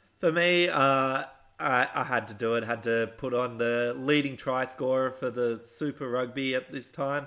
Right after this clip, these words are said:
and that's Folau Fainga for the Brumbies. Uh, this guy had a nice, accurate line out throw on the weekend, was active around the field, but it was the mauls that you saw him in. Scored three tries on the backs of the mauls from this game and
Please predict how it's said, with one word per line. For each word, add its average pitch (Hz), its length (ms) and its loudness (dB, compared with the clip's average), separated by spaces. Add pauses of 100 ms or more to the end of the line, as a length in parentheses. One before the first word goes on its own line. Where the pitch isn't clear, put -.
(240)
and 120 80 -16
that's 120 180 -8
Folau 113 380 -2
Fainga 113 460 -4
for 120 100 -6
the 113 120 -4
Brumbies. 113 560 -2 (420)
Uh, 110 240 -2
this 117 220 -4
guy 117 320 4 (500)
had 170 140 2
a 185 40 0
nice, 170 260 -2
accurate 147 440 -2
line 120 220 0
out 120 200 0
throw 123 280 -2
on 117 80 -4
the 117 80 -8
weekend, 113 520 -2
was 139 280 -2
active 117 340 -2
around 113 140 -2
the 110 40 -12
field, 113 280 -2
but 117 280 -2
it 135 80 -4
was 120 140 -6
the 120 80 -10
mauls 110 420 0
that 113 140 -2
you 120 100 -6
saw 110 300 -2
him 113 140 -4
in. 113 220 -6 (260)
Scored - 440 0
three 139 220 0
tries 120 320 0
on 120 80 -4
the 113 60 -6
backs 113 280 0
of 120 80 -6
the 107 40 -10
mauls 110 320 -4
from 110 160 -10
this 110 180 -8
game 110 340 -4 (440)
and 113 500 -4